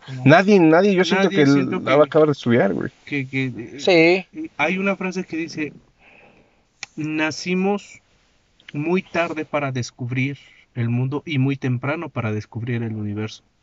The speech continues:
Speaker 3: O sea, el mundo ya está descubierto, ya, o sea,
Speaker 1: Sí.
Speaker 3: ya no hay más que descubrir porque todos, yo siento que
Speaker 1: Estamos de paso, somos
Speaker 3: Ajá.
Speaker 1: eras que vamos pasando,
Speaker 3: Sí.
Speaker 1: ¿no? Y
Speaker 3: Pero el universo es tan vasto que no podemos,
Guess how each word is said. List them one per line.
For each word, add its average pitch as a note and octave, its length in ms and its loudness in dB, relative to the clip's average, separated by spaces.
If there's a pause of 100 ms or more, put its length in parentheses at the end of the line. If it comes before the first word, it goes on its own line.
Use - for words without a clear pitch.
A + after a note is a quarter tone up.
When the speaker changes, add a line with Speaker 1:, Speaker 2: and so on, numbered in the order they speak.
(400)
Speaker 3:
O B2 80 -8
sea, B2+ 180 0
el B2 100 -2
mundo E3 260 -6
ya D#3+ 100 -2
está D#3 160 -8
descubierto, A#2 640 -6
ya, A2+ 320 -4
o G#2 40 -8
sea, A#2 140 -8
Speaker 1:
Sí. C3+ 100 0
Speaker 3:
ya B2+ 100 -2
no B2 120 -2
hay B2+ 120 0
más A#2 340 -4
que G#2+ 160 -8
descubrir E3 420 -8
porque B2 240 -14
todos, A2+ 340 -10 (380)
yo D3+ 180 -4
siento C#3+ 340 -4
que A#2 160 -6 (160)
Speaker 1:
Estamos G#3 400 4
de E3 80 6
paso, F3 280 2
somos F#3+ 300 2
Speaker 3:
Ajá. F3+ 100 6
Speaker 1:
eras F#3 220 4
que C#3 240 2
vamos D#3 260 0
pasando, D3 380 0
Speaker 3:
Sí. C3 80 2
Speaker 1:
¿no? E3 200 4
Y C#3 360 -6
Speaker 3:
Pero D#3 520 0 (320)
el D3+ 180 -2
universo D#3+ 580 -2
es - 160 -8
tan D#3 280 -8
vasto D#3 320 -8
que C#3 120 -6
no C#3 240 -4 (140)
podemos, C#3 460 -6